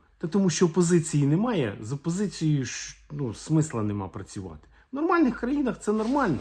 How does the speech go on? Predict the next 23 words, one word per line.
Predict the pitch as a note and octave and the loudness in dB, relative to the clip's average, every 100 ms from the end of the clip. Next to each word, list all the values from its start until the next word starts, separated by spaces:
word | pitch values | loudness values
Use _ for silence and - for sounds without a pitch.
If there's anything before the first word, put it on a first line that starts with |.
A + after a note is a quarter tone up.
| - | -4
це | C3 | -6
демократія. | A#2+ B2+ C#3 G#3+ G3+ - G#2+ F#2 - - _ | -2 0 0 0 0 -2 -8 -8 -18 -20 _
Можете | B2 B2+ B2+ B2 | -2 -2 0 0
і | |
за | A2 B2 | 0 0
опозицію, | G#2+ C3+ D#3+ A3+ - C#3+ A#2 | 0 0 2 0 0 0 0
можете, | A#2 A2+ A#2+ | 0 -2 -4
але | C3 A3+ | -4 -4
тут | B3 A#3+ A3+ | -4 -2 2
немає | A#3 B3 A#3+ F#3+ | 4 4 2 2
ніякої, | F3+ F3 D#3+ C#3 | 2 0 0 -2
ось, | B2 - | -2 -4
опо-, | A#2 C3+ | -4 -2
вийдіть | C3+ D#3 C3 - | 0 0 0 -4
на | |
вулицю, | C#3 D#3+ A2+ - | -2 -2 -2 -6
подивіться, | G2 A#2 A2+ F2+ - | -8 -4 -4 -4 -8
яка | A#2 F#3 | -8 -6
опозиція, | D#3+ C#3 A#2 E2+ - - - - - | -4 -4 -6 -8 -14 -20 -20 -20 -14
про | - C3 | -8 -4
що | - | 2
мова | E3+ A#2+ G2+ | 4 4 0
йде. | E2+ E2 | -6 -14